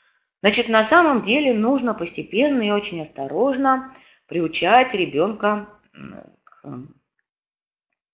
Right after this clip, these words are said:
к таким прикосновениям. То есть можно очень на короткое время прикасаться к руке. Это не обучение рука в руке, а, э, очень на короткое время прикасаться к руке, совмещая это с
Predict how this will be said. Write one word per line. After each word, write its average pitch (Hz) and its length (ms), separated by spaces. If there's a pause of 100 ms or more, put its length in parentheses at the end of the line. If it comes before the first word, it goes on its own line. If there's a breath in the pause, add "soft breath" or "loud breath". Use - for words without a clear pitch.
(580)
к - 80
таким 170 240
прикосновениям. - 720 (600 soft breath)
То 170 60
есть 170 100
можно 226 540
очень 202 440
на 143 60
короткое 143 520
время 147 360
прикасаться 123 640
к - 100
руке. 208 400 (640)
Это 156 320
не 165 240
обучение 131 520
рука 160 280
в 202 60
руке, 285 340 (720 soft breath)
а, 214 300 (280)
э, 156 280 (240)
очень 208 360
на 143 60
короткое 143 460
время 139 460 (280 soft breath)
прикасаться 160 760
к - 100
руке, 139 320
совмещая 233 800
это 214 500
с 202 640